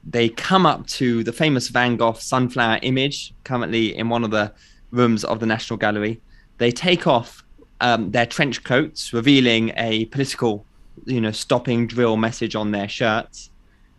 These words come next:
They quickly, um, open up a, uh, two tins of Heinz tomato soup. Uh, you know, the introduction of the new kind of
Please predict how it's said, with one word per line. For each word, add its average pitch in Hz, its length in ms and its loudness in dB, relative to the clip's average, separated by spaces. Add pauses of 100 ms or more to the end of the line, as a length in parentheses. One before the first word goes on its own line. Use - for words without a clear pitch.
They 120 100 2
quickly, 127 680 0
um, 123 220 -2
open 143 300 2
up - 320 0
a, 110 400 -2 (560)
uh, 113 220 -2 (160)
two 214 320 4
tins 117 460 2
of - 180 -6
Heinz 120 340 0
tomato 117 260 -4
soup. 127 320 -4 (680)
Uh, 113 300 0 (200)
you 127 140 -2
know, 113 180 2
the 110 240 -4
introduction 120 540 -2
of 107 140 -2
the 117 80 -2
new 113 280 2
kind 107 300 -4
of 104 180 -8